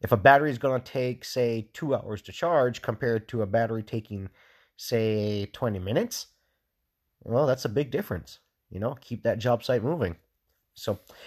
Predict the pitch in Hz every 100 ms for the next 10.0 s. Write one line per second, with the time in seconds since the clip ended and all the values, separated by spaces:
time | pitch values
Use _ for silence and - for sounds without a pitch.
0 | - - 214 233 214 226 - 190 - -
1 | 185 170 196 190 202 170 180 214 - 165
2 | 175 131 147 147 151 147 139 131 117 120
3 | 131 147 - 151 160 190 - - - -
4 | - 135 131 131 123 147 165 160 - 160
5 | - 139 - 156 180 175 180 190 233 113
6 | 101 135 151 151 147 175 160 151 - 131
7 | - 135 151 156 139 135 135 135 113 127
8 | 127 135 131 131 139 - 165 - 117 -
9 | 131 127 143 120 - 120 147 165 -